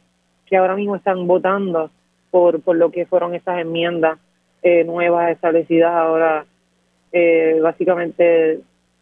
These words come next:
en, en estos días, ¿no? Hay muchas cosas ocurriendo alrededor de ellos, eh, faltas legales, éticas, eh, muchas cosas incomprensibles, ¿no? Muchas dudas y muchas preguntas en, en muchos aspectos.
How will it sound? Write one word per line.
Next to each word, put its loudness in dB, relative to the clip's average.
en, -4
en -4
estos 0
días, 2
¿no? -6
Hay 0
muchas -2
cosas 0
ocurriendo 0
alrededor 2
de 4
ellos, 0
eh, 2
faltas -2
legales, 0
éticas, -2
eh, -2
muchas 0
cosas 0
incomprensibles, -2
¿no? -4
Muchas 0
dudas 2
y -4
muchas -8
preguntas -4
en, -16
en -20
muchos 0
aspectos. -2